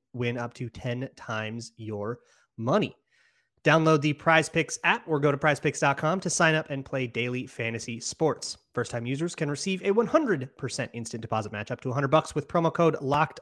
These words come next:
On. That means if you de-, deposit a hundred bucks, Prize Picks will give you a hundred bucks. If you deposit fifty, Prize Picks will give you fifty. And don't forget to enter promo code Locked On at sign up for that instant deposit match up to a hundred dollars. Also,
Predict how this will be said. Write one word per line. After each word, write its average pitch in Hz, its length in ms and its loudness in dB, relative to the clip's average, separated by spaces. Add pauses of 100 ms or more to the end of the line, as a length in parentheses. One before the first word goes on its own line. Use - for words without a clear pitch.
On. 175 260 6 (140)
That 127 100 -4
means 131 180 -2
if 117 80 -12
you 127 120 -4
de-, 127 180 -6 (100)
deposit 190 440 6
a 170 40 -4
hundred 180 200 0
bucks, 180 240 0
Prize 143 260 -2
Picks - 240 -10
will 123 80 -6
give 151 180 -2
you 151 160 0
a 143 40 2
hundred 143 220 0
bucks. 135 280 2 (320)
If - 80 -12
you 113 60 -6
deposit 113 360 -2
fifty, 113 240 -10
Prize 104 280 -8
Picks - 260 -12
will 107 80 -8
give 104 220 -8
you 104 80 -6
fifty. 113 480 -6 (340)
And 123 100 0
don't 120 160 0
forget 117 260 -6 (320)
to 120 360 -6
enter 113 240 -12
promo 120 420 -4
code 117 400 -6
Locked 139 360 2
On 156 160 4
at 147 120 0
sign 180 200 2
up 147 80 -4
for 135 320 -2 (140)
that 127 240 0 (180)
instant 175 400 -2 (100)
deposit 143 560 2 (300)
match 147 520 2 (440)
up 107 160 -6
to 107 160 -10
a 113 120 -10
hundred 92 440 -10
dollars. - 560 -14 (560)
Also, 226 480 8